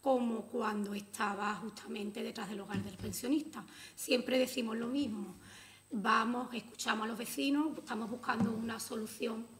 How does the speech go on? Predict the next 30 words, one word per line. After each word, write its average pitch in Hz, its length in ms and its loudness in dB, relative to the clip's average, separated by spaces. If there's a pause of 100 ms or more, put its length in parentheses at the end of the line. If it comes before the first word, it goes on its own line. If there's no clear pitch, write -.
(500)
para 240 220 8
que 233 100 2
les 214 120 2
afecte 247 360 0
lo 220 100 -2
menos 208 220 -4
posible. 294 540 0 (580)
Entendemos 214 540 -2
que 233 60 0
ahora 220 120 0
mismo 226 260 0
en 214 100 -4
el 220 80 -2
lugar 220 280 -4
donde 214 200 -4
está 240 360 -6 (320)
es 220 140 -4
el 220 120 0
más 202 200 0
idóneo, 277 360 2 (580)
no 214 260 0
se 214 220 -2
ve 208 160 0
toda 208 240 -6
la 208 80 -4
porquería 208 720 -6
tirada 202 340 -6
por 214 80 -8
el 208 100 -6
suelo, 294 460 0